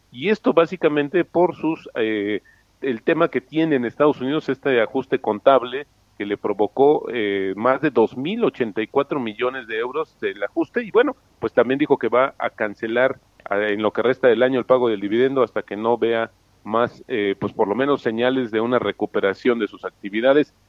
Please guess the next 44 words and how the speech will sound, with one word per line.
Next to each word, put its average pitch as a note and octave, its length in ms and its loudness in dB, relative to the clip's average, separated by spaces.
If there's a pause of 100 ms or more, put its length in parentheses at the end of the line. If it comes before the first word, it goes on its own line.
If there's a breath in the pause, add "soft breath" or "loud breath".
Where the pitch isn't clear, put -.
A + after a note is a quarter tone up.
Cemex - 540 0
también A#2+ 340 -4
sorprendió, A#2+ 640 -2
Mario, C3+ 280 -4
porque - 260 -10
está C3+ 160 -6
dando F#3+ 180 -4
a F#3 60 -4
conocer - 560 -4 (260)
que A#2 80 -6
reportó A2+ 400 -4
un D#3 80 -4
incremento C#3 480 -2
de B2 100 2
dos C#3 160 2
por B2+ 180 -2
ciento D3+ 220 -2
en C#3+ 60 -2
sus A2 180 -8
ventas B2+ 520 0
netas C3+ 260 0
consolidadas B2+ 760 4 (280)
y D#3+ 160 -12
también, D3+ 720 -2
fíjate, G3+ 640 -2
un E3 220 -6 (140)
uno G3+ 260 2
por B2+ 220 0
ciento D#3 380 -2
en B2 120 -2
el A2 100 -4
flujo D#3+ 260 0
de B2 100 2
efectivo E3 580 0 (240 soft breath)
y - 100 -10
si A#2 140 -10
fuera E3 240 4
poco E3 300 2
también B2+ 520 -4
dos D#3+ 220 4
por, - 240 0
eh, C3 100 -2
también D3 320 0
su, C3 320 0